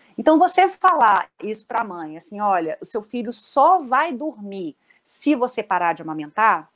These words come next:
nossa, é uma coisa que não, não, não tem lógica, né? E, na verdade, o que que acontece é, de novo, aquela, é, construção que é mal conduzida, tá? Então, vamos lá.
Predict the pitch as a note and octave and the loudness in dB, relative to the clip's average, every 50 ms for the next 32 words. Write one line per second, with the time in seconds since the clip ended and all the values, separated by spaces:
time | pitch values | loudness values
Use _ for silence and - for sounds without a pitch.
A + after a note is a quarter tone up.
0 | _ - G#3 A#3 A#3+ A#3+ - - - - - _ - F#3+ G3+ G#3+ A3+ A3 - A3 | _ -8 -4 -2 -2 -2 -2 -6 -12 -18 -18 _ -10 -8 -6 -6 -6 -4 -4 -4
1 | A3 G#3+ A#3+ A3 - _ _ _ - G#3+ A#3+ A#3+ A3+ A3 A#3 A#3+ A3+ - G#3+ A3+ | -4 -4 -4 -6 -8 _ _ _ -10 -8 -6 -6 -6 -6 -6 -8 -6 -6 -6 -6
2 | A#3 G#3 - A#3+ B3 C#4 A#3+ E3+ D3 C#3 C3+ B2+ - - C#3+ D3+ F3+ A3 C4+ D4 | -4 0 2 2 4 6 6 6 6 4 2 -4 -10 -10 -6 -4 -2 -2 -2 -4
3 | _ _ _ _ _ _ - D#4 D#4+ F4 G4 G4 D4+ B3 A3+ F#3+ A#3 A#3+ A#3+ A3 | _ _ _ _ _ _ 0 4 4 6 4 4 2 -2 -2 2 2 2 2 0
4 | A3 A3 - C#4+ - C4+ A3+ - F#3 F3 E3+ A3 A#3 A#3 G#3+ G#3 - - - - | -2 -6 -10 -8 -6 -8 -8 -8 -8 -8 -4 -2 0 0 -2 -4 -8 -10 -6 -4
5 | A3 A#3+ G#3 A#3+ E4+ E4+ D4 B3+ A#3+ B3 C4 C#4 B3 C#4+ C#4 - - B3 - - | -4 -4 -4 -6 -6 -4 -2 0 2 2 2 2 0 -2 -4 -4 -4 -6 -2 0
6 | C#4+ C4+ C4+ C#4 C4+ - - - G#3 G#3+ G#3+ G#3+ G#3+ - - C#4+ D#4+ E4+ E4 - | 0 2 4 4 2 2 0 -4 -8 -6 -6 -6 -10 -8 -6 -4 -4 -4 -4 -6
7 | - G#3 G#3+ G#3 - - C4 C4 C4 A#3+ G#3 F#3 - _ _ _ _ _ _ _ | -10 -14 -14 -10 -4 -2 0 2 2 0 -2 -4 -8 _ _ _ _ _ _ _
8 | _ _ - E4 E4 D#4+ D4+ C#4+ D#4+ F4+ G4 G4 F#4 - - _ _ _ _ - | _ _ -2 0 0 2 2 2 4 4 4 4 2 0 -6 _ _ _ _ -6
9 | C4+ C4+ G#3+ B3+ A3+ E3+ D3+ D#3 D3 - - - - _ _ _ _ _ - F#3+ | -4 -4 -4 -6 -8 -8 -8 -10 -10 -10 -12 -14 -14 _ _ _ _ _ 2 4
10 | G3+ A3+ C4 C4+ - _ _ _ _ _ C4+ C#4 F#4 F#4+ E4 F4+ F#4 F4 E4+ D4+ | 4 4 4 2 -4 _ _ _ _ _ -10 -6 -6 -4 0 0 0 0 0 -2
11 | A#3+ F#3 - - - | -2 -2 -4 -4 -8